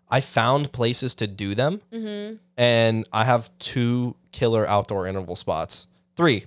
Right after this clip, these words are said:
Speaker 1: but, like, two that I really like.
Speaker 2: Let me in on that, 'cause I I'm down to not do intervals inside any day.
Speaker 1: I'll take you on one of my interval sessions.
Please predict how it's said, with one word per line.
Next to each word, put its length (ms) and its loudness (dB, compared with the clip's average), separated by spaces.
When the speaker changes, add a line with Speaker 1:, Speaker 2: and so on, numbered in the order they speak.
Speaker 1:
but, 160 2
like, 240 2
two 240 0
that 100 2
I 40 2
really 260 0
like. 320 -10
Speaker 2:
Let 160 -2
me 200 0
in 100 0
on 120 2
that, 180 -2
'cause 140 -4
I 280 2
I'm 380 0
down 320 2
to 120 -2
not 280 0
do 120 -4
intervals 460 -2
inside 680 -2
any 220 -12
day. 240 -12
Speaker 1:
I'll 100 6
take 320 2
you 140 4
on 120 6
one 100 4
of 80 4
my 100 4
interval 260 0
sessions. 600 -2